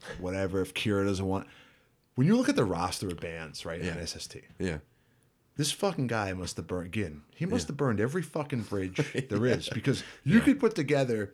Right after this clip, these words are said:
Speaker 1: you could close your fucking eyes
Speaker 2: Yeah.
Speaker 1: and put together a band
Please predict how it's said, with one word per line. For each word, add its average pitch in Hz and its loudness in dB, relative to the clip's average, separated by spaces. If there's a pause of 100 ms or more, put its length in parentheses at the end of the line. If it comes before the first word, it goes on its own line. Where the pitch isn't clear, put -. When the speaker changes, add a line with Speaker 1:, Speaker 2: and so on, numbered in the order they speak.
(100)
Speaker 1:
you 165 -4
could 247 -6
close 196 4
your 175 -2
fucking 135 -2
eyes 104 -2
Speaker 2:
Yeah. 92 2 (440)
Speaker 1:
and 120 2
put 139 0
together 110 -2
a 98 -8
band 101 -4